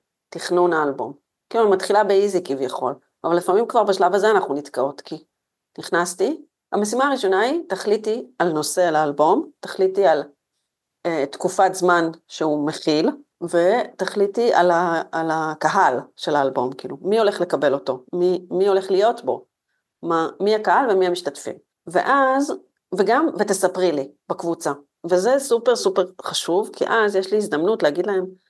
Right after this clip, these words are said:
"אה, תקשיבי, זה האלבום הראשון שלך בשיטה הזאתי, בואי לא נעשה אלבום בר מצווה של שלוש עשרה שנה." בואי ניקח פרויקט ריאלי, את הולכת ללמוד פה מלא דברים,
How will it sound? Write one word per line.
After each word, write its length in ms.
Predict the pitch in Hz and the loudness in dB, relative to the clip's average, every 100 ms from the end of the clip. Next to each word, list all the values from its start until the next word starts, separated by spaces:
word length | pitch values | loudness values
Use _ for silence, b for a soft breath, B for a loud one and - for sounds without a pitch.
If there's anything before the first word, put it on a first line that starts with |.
| - | -10
"אה, 240 | 156 147 139 | -6 -4 -6
תקשיבי, 380 | 147 - 175 151 - - | -6 -2 -2 -4 -12 -2
זה 80 | 147 | 0
האלבום 240 | 151 196 | 2 2
הראשון 280 | 170 170 151 | 2 0 -2
שלך 200 | 151 - | -4 -4
בשיטה 360 | 151 139 156 | -8 -2 0
הזאתי, 480 | 147 143 151 214 254 - _ - | 2 0 0 -2 -4 -12 _ -4
בואי 160 | 247 | 0
לא 120 | 247 247 | 0 0
נעשה 280 | 247 196 | 0 0
אלבום 260 | 156 156 160 | 0 0 -2
בר 120 | 156 | -4
מצווה 240 | 160 - 135 | -4 -4 -4
של 120 | 135 | -4
שלוש 280 | 135 143 127 | -2 -2 -2
עשרה 200 | - - | -8 -4
שנה." 260 | 139 143 143 b b b b - | -2 -2 -4 b b b b -6
בואי 180 | 202 240 | 0 0
ניקח 400 | 226 202 185 - _ | 0 -2 -2 -12 _
פרויקט 320 | - 175 180 160 | -2 0 0 0
ריאלי, 460 | 156 156 156 165 | 2 2 0 -4
את 100 | 160 | 0
הולכת 220 | 190 233 208 | -2 0 -2
ללמוד 260 | 170 175 190 | 0 0 0
פה 60 | |
מלא 280 | 190 143 147 | 0 0 -2
דברים, 440 | 139 143 156 233 | -4 -6 -4 -4